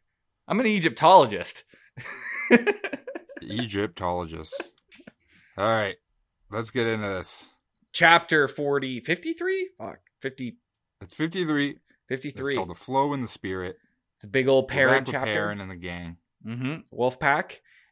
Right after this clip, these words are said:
Speaker 1: And, uh, I think a couple things here you probably really enjoyed. One was the
Speaker 2: Mm-hmm.
Speaker 1: possible death of Zareen.
Speaker 2: I, I, yeah,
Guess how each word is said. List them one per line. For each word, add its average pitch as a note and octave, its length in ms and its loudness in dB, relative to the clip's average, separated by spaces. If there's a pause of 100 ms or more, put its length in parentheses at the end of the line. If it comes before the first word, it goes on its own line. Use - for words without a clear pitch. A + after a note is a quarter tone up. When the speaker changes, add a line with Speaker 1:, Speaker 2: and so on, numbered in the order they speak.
Speaker 1:
And, B2+ 480 -2
uh, B2 360 2 (440)
I D3+ 80 2
think B3+ 180 0
a - 40 -16
couple A3 240 0
things F#3+ 280 0
here D#3+ 460 -2 (260)
you C#3+ 520 -6 (100)
probably G2 400 -6
really F#2 260 -10
enjoyed. F#2 400 -12
One C#3+ 380 2 (240)
was A#2 300 -2
the A2 360 -4
Speaker 2:
Mm-hmm. D#2+ 140 -18 (560)
Speaker 1:
possible E3+ 520 0
death A2 240 -2
of A2+ 80 -8
Zareen. G#2 420 -10 (1600)
Speaker 2:
I, D#3 340 -6
I, D#3 260 -4 (260)
yeah, F2 360 -10